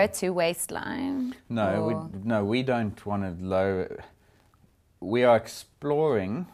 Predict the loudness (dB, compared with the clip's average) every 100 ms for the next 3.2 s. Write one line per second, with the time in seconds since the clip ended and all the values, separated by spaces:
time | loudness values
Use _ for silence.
0 | -18 -18 -8 -4 -2 0 -2 -4 -10 -12
1 | -10 -8 -4 -2 0 2 0 -2 -6 -10
2 | -8 -6 -6 -6 -6 -6 -6 -4 -4 -4
3 | -8 -10